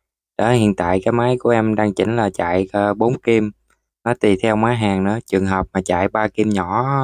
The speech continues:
chỉnh ba kim nhỏ mà không mo thì mọi người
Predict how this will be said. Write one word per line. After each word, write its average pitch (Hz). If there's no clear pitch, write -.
chỉnh 120
ba 113
kim 107
nhỏ 101
mà 117
không 107
mo 107
thì 98
mọi 95
người 92